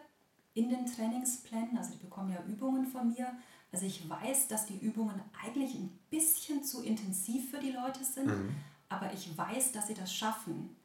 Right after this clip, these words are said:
Speaker 1: Und ich sag dann immer gerne, "Okay, ich weiß, dass du diese Übung machen kannst. Ich möchte, dass du fünfzehn Wiederholungen zum Beispiel schaffst oder eine Minute schaffst.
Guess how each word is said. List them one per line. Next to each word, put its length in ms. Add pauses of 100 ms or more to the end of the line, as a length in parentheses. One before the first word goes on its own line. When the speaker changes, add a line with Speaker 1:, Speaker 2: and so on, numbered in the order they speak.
(460)
Speaker 1:
Und 100
ich 140
sag 180
dann 140
immer 180
gerne, 300
"Okay, 260
ich 140
weiß, 200
dass 140
du 80
diese 200
Übung 300
machen 380
kannst. 380
Ich 200
möchte, 380
dass 160
du 80
fünfzehn 480
Wiederholungen 500
zum 160
Beispiel 240
schaffst 380
oder 160
eine 220
Minute 420
schaffst. 520